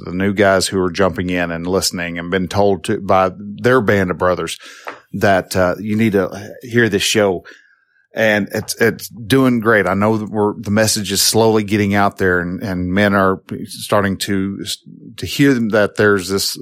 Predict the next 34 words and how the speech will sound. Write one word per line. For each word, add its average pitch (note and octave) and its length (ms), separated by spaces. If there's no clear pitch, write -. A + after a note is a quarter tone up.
show G#2 340
called F#2 480
The G2+ 60
Relaxed F#2+ 480
Male G2 280
and F2 120
how F#2+ 200
they G2 140
can F#2 160
actually G2 360
become, F#2+ 440
stop - 420
being B2 300
so B2 260
stressed A2+ 560
out G#2 300
and F2 160
how G2 400
they G2 200
feel A#2 280
like G2+ 180
their G#2+ 100
life G2 300
is F#2 100
out G2 140
of F#2 60
control, G2 380
how F#2+ 220
they G2 160
can F#2+ 160
actually G2 340
get A2 320
their F#2+ 180
lives F2+ 440